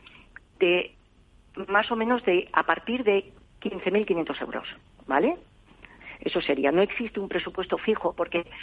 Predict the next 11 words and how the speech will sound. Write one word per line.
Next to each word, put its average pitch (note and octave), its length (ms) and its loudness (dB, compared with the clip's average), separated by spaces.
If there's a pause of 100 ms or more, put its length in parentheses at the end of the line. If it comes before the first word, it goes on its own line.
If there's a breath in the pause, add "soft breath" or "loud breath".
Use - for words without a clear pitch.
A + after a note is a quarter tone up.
(400 loud breath)
hemos F#3+ 240 2
quitado E3+ 540 2
el E3 120 4
royalty, B3 720 2
hemos E3+ 220 -2
quitado E3 300 4
el D#3+ 120 2
canon E3+ 240 2
de E3 80 2
publicidad, E3+ 680 2 (420 loud breath)
¿vale? D#3+ 480 2